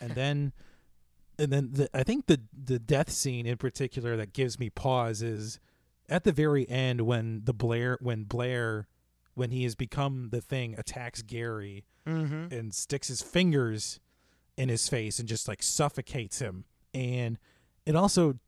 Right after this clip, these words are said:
Speaker 1: <laughs> this, the part that freaks me out the most is when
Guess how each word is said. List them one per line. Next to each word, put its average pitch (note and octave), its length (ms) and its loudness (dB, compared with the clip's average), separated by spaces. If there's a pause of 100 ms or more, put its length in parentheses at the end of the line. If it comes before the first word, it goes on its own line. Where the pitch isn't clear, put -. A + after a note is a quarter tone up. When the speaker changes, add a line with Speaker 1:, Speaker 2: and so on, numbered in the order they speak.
(160)
Speaker 1:
<laughs> - 100 2 (1000)
this, C3+ 500 -8 (160)
the C#3+ 300 0
part D#3+ 260 0
that B2 140 -2
freaks C#3+ 340 -2
me C3+ 80 0
out B2+ 140 -2
the G#2+ 80 -4
most A#2 340 -2
is G#2 180 -6
when A2 320 -4